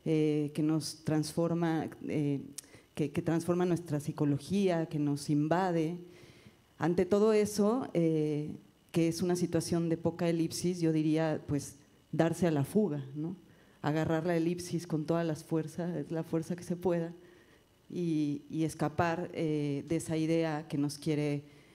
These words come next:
eh, digamos, compartimentar y meternos a todos en un, en un mismo lugar, ¿no?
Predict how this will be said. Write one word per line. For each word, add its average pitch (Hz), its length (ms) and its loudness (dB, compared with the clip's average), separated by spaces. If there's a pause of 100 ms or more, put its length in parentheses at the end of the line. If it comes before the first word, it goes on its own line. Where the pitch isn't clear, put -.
(140)
eh, 147 160 2
digamos, 147 360 2
compartimentar 147 880 0
y 156 80 0
meternos 147 520 -2
a 147 120 -4
todos 151 360 -2
en 143 120 0
un, 143 360 -2 (420)
en 151 160 2
un 160 140 2
mismo 160 280 2
lugar, 143 480 0
¿no? 165 140 -4